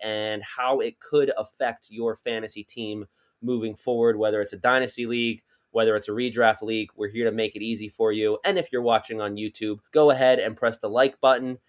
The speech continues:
and certainly subscribe. That way you can get notified when we come out with more content like this.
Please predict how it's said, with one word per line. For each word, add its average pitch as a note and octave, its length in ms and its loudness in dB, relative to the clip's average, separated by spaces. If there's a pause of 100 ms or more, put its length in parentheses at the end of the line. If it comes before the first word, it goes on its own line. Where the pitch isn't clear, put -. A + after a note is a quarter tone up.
(140)
and A2 160 -10
certainly C3 360 -2
subscribe. C#3 800 2 (360)
That B2 240 2
way A#2+ 280 2
you A2 240 -8
can A2 120 -12
get G#2 180 -2
notified A2 580 0
when G2 120 -6
we G2+ 100 -8
come G#2 280 -10
out G2+ 180 -6
with G#2 160 -14
more G2+ 180 -8
content G2+ 600 -12
like G2 240 -10 (160)
this. G#2+ 560 -2